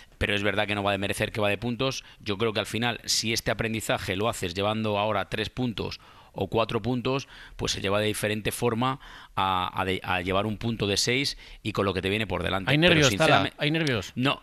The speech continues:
Speaker 1: no, hombre, yo, yo creo que más, más, más que nervios, pues es lo que te decía antes, el, el bajonazo de que tú no te esperabas estar con uno de seis después de jugar contra el Español y el
Speaker 2: Mm.
Speaker 1: Elche.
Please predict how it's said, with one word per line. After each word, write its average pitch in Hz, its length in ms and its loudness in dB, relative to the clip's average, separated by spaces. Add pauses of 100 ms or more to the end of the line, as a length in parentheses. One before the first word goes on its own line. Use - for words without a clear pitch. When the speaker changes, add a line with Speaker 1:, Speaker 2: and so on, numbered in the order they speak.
Speaker 1:
no, 123 160 2
hombre, 147 300 0
yo, 120 140 -2
yo 127 160 0
creo 131 80 0
que 147 80 0
más, 147 260 0
más, 139 200 0
más 139 160 0
que 147 120 0
nervios, 151 340 0
pues 107 200 -2
es 127 100 0
lo 135 80 0
que 117 80 -2
te 104 60 -2
decía 113 200 0
antes, 123 260 -2
el, 101 220 0
el 95 100 -2
bajonazo 110 720 0 (400)
de 101 160 0
que - 120 -4
tú 110 140 -2
no 110 160 0
te 117 80 0
esperabas 120 460 2
estar 120 320 -2
con 101 140 0
uno 113 180 0
de 113 80 0
seis 123 200 0
después 113 300 -2
de 107 60 -2
jugar 107 200 -2
contra 113 200 -4
el 95 40 -4
Español 98 320 -2
y - 20 4
el 101 80 4
Speaker 2:
Mm. - 20 2
Speaker 1:
Elche. 92 280 -2